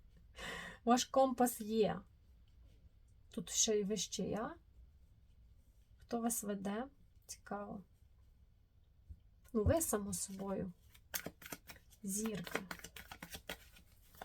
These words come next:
Надія є. О,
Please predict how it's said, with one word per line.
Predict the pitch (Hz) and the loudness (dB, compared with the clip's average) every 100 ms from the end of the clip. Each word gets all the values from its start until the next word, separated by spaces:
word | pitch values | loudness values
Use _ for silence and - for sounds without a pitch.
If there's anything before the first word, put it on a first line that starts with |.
| - - - - - - - 226 | -18 -20 -20 -16 -18 -18 -10 2
Надія | 233 247 233 247 254 254 262 | 4 4 2 0 0 0 -2
є. | 247 240 226 214 208 - - - - - - - - - - - - - - - - - - - - - - - - - - - - - - - - - - - - - - - - - - - - - | 0 2 2 0 -8 -14 -20 -10 -10 -8 -12 -12 -14 -14 -16 -20 -20 -20 -20 -20 -20 -18 -18 -14 -16 0 2 2 -10 -20 -20 -20 -20 -20 -20 -20 -20 -20 -12 -8 -8 -10 -20 -20 -20 -20 -20 -20 -10 0
О, | 226 | 4